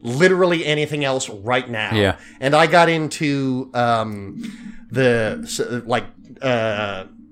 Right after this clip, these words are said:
Speaker 1: celebrity dance-off. I got really into it for about an hour and a half.
Speaker 2: <laughs>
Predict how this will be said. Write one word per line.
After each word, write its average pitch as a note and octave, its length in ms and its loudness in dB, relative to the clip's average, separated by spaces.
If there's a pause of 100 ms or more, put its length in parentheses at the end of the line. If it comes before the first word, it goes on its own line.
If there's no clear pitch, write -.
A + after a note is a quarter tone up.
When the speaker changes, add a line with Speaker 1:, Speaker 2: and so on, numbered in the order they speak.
(100)
Speaker 1:
celebrity D3+ 680 2
dance-off. A#2 840 -4 (300)
I - 180 2
got G3+ 200 6 (260)
really C#4 300 8
into F#3+ 280 4
it A#2+ 120 -4
for E3+ 100 2
about F3+ 220 6
an F#3 80 2
hour F3 360 6
and D3 100 2
a C3+ 40 4
half. A#2 440 0
Speaker 2:
<laughs> F#3 140 -2